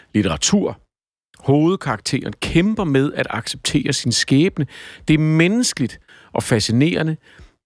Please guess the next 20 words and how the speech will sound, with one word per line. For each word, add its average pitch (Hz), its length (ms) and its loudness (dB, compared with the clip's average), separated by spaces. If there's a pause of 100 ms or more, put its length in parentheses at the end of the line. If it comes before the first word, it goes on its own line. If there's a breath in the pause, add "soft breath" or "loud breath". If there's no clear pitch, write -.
men 135 140 4
det 123 60 4
er 117 40 4
også 120 280 -2 (140)
helt - 340 -2 (140)
vildt - 360 -4 (160)
langt 80 260 -2
ude. 87 260 -4 (840 loud breath)
Jesus 139 460 2
er 120 200 4
jo 147 180 4
Gud. 214 240 4 (920)
Det 160 80 6
er 151 40 4
ham 147 120 0
selv, 196 380 0
han 139 160 0
beder 240 320 -2
til, 127 320 -2
eller 117 160 2